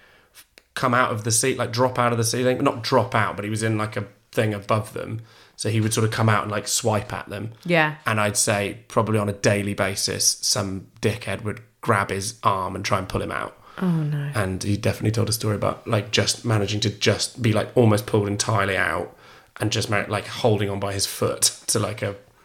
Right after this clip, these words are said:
Speaker 1: railing or something that was, that was inside
Speaker 2: Was
Speaker 1: there.
Speaker 2: people, like, panicking and you'd be like, "Oh, you frightened me"?
Speaker 1: Yeah, he got, like, yeah, he got hit in the face a lot.
Speaker 2: Oh.
Speaker 1: Pe-, he would just, like, come out of the ceiling and just guys would just be like, "Bam,"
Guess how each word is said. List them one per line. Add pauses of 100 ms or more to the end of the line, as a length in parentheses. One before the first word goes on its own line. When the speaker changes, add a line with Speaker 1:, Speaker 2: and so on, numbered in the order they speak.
(340)
Speaker 1:
railing
or
something
that
was,
that
was
inside
Speaker 2:
Was
Speaker 1:
there.
Speaker 2:
people,
like,
panicking
and
you'd
be
like,
"Oh,
you
frightened
me"? (540)
Speaker 1:
Yeah,
he
got,
like,
yeah,
he
got
hit
in
the
face
a
lot. (240)
Speaker 2:
Oh. (200)
Speaker 1:
Pe-,
he
would
just,
like,
come
out
of
the
ceiling
and (260)
just
guys
would
just
be
like,
"Bam,"